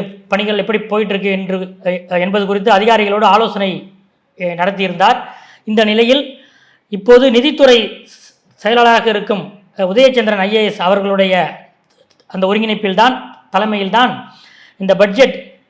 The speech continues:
த-, தயாரிப்பு பணிகள் தீவிரமாக நடைபெற்று வருகின்றன. ரெண்டாயிரத்தி இருபத்தி நாலு, ரெண்டாயிரத்தி இருபத்தி அஞ்சாம் ஆண்டுக்கான இந்த பட்ஜெட் சாதாரண பட்ஜெட் இல்ல. அடுத்த இரண்டு மாதங்களில்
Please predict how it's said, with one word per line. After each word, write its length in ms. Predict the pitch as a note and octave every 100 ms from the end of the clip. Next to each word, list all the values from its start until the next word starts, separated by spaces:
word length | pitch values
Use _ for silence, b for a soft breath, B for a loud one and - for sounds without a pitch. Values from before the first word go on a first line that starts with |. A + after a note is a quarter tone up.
| _ -
த-, 160 | G3+ -
தயாரிப்பு 420 | G3+ B3+ B3 A3+
பணிகள் 340 | G3+ G3 A3 G3+
தீவிரமாக 560 | A3 A#3 G#3 F#3+ G#3
நடைபெற்று 460 | F3 E3+ G#3 G3+ F#3+
வருகின்றன. 380 | F#3 F3 E3+ F3+ A#3 - _ -
ரெண்டாயிரத்தி 380 | F3+ B3 B3 A3
இருபத்தி 300 | A3+ B3 A#3
நாலு, 160 | A3+ A3+
ரெண்டாயிரத்தி 340 | G#3+ A3+ G3+
இருபத்தி 320 | G#3 A#3 A3
அஞ்சாம் 240 | G#3+ G#3 G3+
ஆண்டுக்கான 340 | G3+ G3 F#3+ F#3 D3+ - - _ _ F#3+
இந்த 120 | F3+
பட்ஜெட் 440 | F#3 F#3 A3+ A3 C#4 - _
சாதாரண 580 | _ - E3 G3 A3+ A#3
பட்ஜெட் 280 | G#3+ F#3+ G3
இல்ல. 180 | F#3 G3+ B3 - - B B B B
அடுத்த 320 | G3 G3+ A#3
இரண்டு 240 | G#3+ G#3+
மாதங்களில் 540 | G#3+ A3+ A#3 A3+ A#3